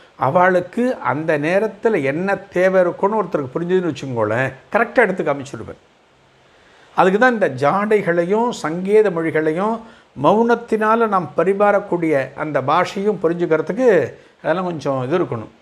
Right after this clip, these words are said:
என்ன சொல்றது, பக்குவம், அனுபவம் எல்லாமே இருக்கணும்.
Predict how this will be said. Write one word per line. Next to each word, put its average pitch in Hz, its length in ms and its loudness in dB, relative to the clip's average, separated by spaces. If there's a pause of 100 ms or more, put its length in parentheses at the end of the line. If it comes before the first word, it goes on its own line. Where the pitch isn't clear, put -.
(360)
என்ன 135 160 -4
சொல்றது, 123 280 -4
பக்குவம், 131 560 -2
அனுபவம் 123 420 0
எல்லாமே 127 340 0
இருக்கணும். 104 360 -10